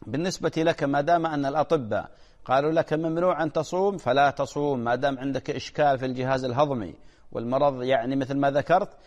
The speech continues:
عليك الآن تنتقل إلى البدل يا أخي الفاضل، والبدل أن تطعم عن كل يوم كفا-، عن كل يوم مسكين، البدل أن تطعم عن كل يوم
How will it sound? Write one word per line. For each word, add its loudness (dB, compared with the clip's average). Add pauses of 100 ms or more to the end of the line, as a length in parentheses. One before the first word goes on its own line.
(220)
عليك -2
الآن -6
تنتقل -4
إلى -2
البدل 2
يا 2
أخي -4
الفاضل، 0 (380)
والبدل 0
أن -4
تطعم -4
عن -4
كل -2
يوم 2
كفا-، -4
عن 0
كل -4
يوم 2
مسكين، 0 (460)
البدل 0
أن -4
تطعم -4
عن -4
كل -4
يوم 4